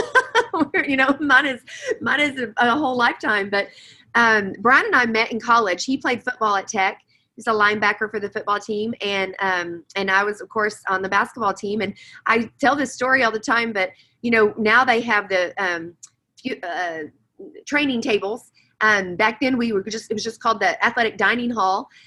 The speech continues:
And, um, and, and we happened to eat in there all the time. And, and I always tell him that we met at the salad bar <laughs> 'cause we were, we actually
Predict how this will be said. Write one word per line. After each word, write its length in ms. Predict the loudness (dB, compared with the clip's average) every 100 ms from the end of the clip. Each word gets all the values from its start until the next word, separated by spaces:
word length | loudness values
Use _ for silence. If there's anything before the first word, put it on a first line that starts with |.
| _ -2
And, 400 | 2 4 2 2
um, 260 | 2 0 0
and, 220 | -2 -2
and 280 | -2 -4 -4
we 220 | -4 -2 0
happened 320 | 0 0 -2
to 100 | -4 _ _
eat 220 | -6 -4
in 80 | -2
there 220 | 2 4
all 140 | 4 2
the 100 | 2
time. 340 | 4 4 2
And, 100 | -2 -2
and 100 | 0
I 80 |
always 300 | 2 2 -2
tell 140 | 0 0
him 100 | 0
that 100 | -2
we 80 | 0
met 160 | 0
at 120 | -4
the 60 | -6
salad 400 | 0 2 2 2
bar 360 | 2 4 2 0 -2 -2 0
<laughs> 400 | -2 -2 -20 -2
'cause 300 | -2 -2 -12 -18 -12 -6 -8 -4 -4 -4 -8 -8 0
we 240 | 2 4
were, 200 | 4 2
we 200 | -2 2
actually 600 | 2 2 -4 -6 -6 -8